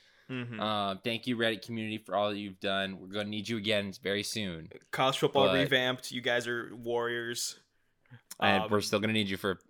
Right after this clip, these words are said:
Speaker 2: probably a year or two. <laughs> But
Speaker 1: <laughs> and we, and we will. Uh, of course, we are
Speaker 2: But
Speaker 1: talking about the
Speaker 2: Yeah.
Speaker 1: return of an E A produced college football video game. We cannot call it the, say that it's the return of N C double A football because it will be going by a new name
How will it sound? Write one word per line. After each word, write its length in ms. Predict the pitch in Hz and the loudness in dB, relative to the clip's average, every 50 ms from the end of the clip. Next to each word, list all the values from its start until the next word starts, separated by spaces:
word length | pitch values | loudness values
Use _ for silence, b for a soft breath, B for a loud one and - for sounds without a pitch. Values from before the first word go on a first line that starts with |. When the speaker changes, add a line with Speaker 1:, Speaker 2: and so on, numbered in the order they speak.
| _ - - - | _ -20 -14 0
Speaker 2:
probably 300 | - 104 92 90 101 107 | 4 4 4 4 4 2
a 40 | 101 | 2
year 220 | 104 104 104 92 | 2 4 4 2
or 40 | 87 | 2
two. 240 | - - 95 104 101 - | 2 2 2 2 2 2
<laughs> 40 | - | 2
But 360 | 143 147 156 170 175 165 - | 10 12 12 12 12 12 6
Speaker 1:
<laughs> 0 | |
and 160 | 139 147 135 127 | 4 2 -2 -2
we, 200 | 131 127 127 127 - - 117 | -2 -2 -2 -2 -2 0 0
and 160 | 117 120 117 | 0 0 0
we 100 | 123 127 | 0 0
will. 300 | 127 120 113 107 113 113 | 2 0 0 0 -4 -4
Uh, 200 | - 117 113 113 - | -4 -4 -4 -2 -2
of 160 | - 139 - | -2 -2 0
course, 300 | - - - - 127 - | 6 10 10 10 10 10
we 80 | 196 202 | 8 6
are 60 | 190 | 4
Speaker 2:
But 60 | 175 - | 4 4
Speaker 1:
talking 420 | - 151 151 147 - 143 127 123 | 4 4 2 2 2 0 -2 0
about 240 | 120 127 120 123 - | 0 0 0 0 2
the 80 | 117 110 | 2 4
Speaker 2:
Yeah. 80 | 104 | 4
Speaker 1:
return 720 | 135 135 - - - 185 190 190 160 135 120 113 - 113 - b b b b b b b b _ - | 4 2 0 0 2 4 6 6 6 4 2 0 -4 -10 -18 b b b b b b b b _ 4
of 200 | 139 139 131 131 | 4 4 4 2
an 120 | 135 131 - - _ | 0 -2 -4 -8 _
E 260 | 147 151 160 165 135 | -8 -6 -4 -4 -4
A 200 | 135 139 131 131 | -4 -2 -2 -2
produced 640 | 131 135 - 139 117 120 117 113 117 - - - - - _ _ _ | -2 0 -2 -2 -2 -2 -6 -6 -6 -8 -8 -8 -10 -14 _ _ _
college 440 | - - - 131 127 131 131 131 - | -12 2 4 4 4 6 4 2 0
football 400 | - - 127 131 - 120 113 113 | -2 -4 -4 0 0 0 0 0
video 320 | 113 113 107 107 104 107 | -2 -6 -4 -4 -6 -6
game. 240 | 104 101 95 95 101 b b b b b b b | -6 -8 -10 -10 -12 b b b b b b b
We 240 | 127 131 131 135 131 | 2 4 4 4 2
cannot 560 | - - - - 160 180 190 208 208 202 202 | 0 -4 -2 0 2 2 4 4 4 2 2
call 280 | - - 160 156 156 156 | 2 4 4 6 6 4
it 120 | 147 - | 4 4
the, 120 | 156 139 - | 2 0 0
say 200 | - - 147 147 | 2 2 4 4
that 60 | 143 | 4
it's 120 | 139 135 - | 2 0 0
the 80 | 143 | -2
return 260 | 135 131 - 147 131 123 | -2 0 0 -2 -2 0
of 80 | 120 | -2
N 80 | 127 131 | -2 -4
C 100 | - - 139 | -2 -2 -2
double 160 | 131 139 131 | 0 0 0
A 80 | 123 | -2
football 360 | 123 - 131 120 - 120 110 - | 0 -2 -4 -2 -2 -4 -4 -4
because 260 | 110 - 131 123 120 | -6 -4 -4 -2 -2
it 80 | 123 127 | -2 0
will 120 | 147 170 | 0 0
be 100 | 185 208 165 | 2 2 2
going 260 | 180 180 180 175 170 | 2 2 2 2 2
by 140 | 170 165 156 | 2 2 2
a 100 | 147 147 | 2 0
new 140 | 147 143 | 0 -2
name 320 | 135 127 117 104 - - | -2 -2 -4 -6 -8 -12